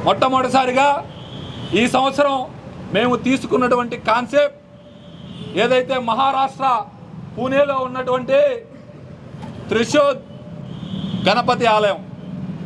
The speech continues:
పదిహేడు వందల యాభై నాలుగవ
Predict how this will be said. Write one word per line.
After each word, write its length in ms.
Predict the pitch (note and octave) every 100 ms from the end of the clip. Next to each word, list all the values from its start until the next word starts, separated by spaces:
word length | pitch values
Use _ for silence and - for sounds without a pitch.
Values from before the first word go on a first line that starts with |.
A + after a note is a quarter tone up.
| - - - - - - -
పదిహేడు 400 | G#3+ B3+ C4 B3+
వందల 240 | B3 B3 C4 C#4 C4 - - - - - - - D#3
యాభై 300 | G#3 B3 B3+ A#3+
నాలుగవ 320 | A#3 C4 C4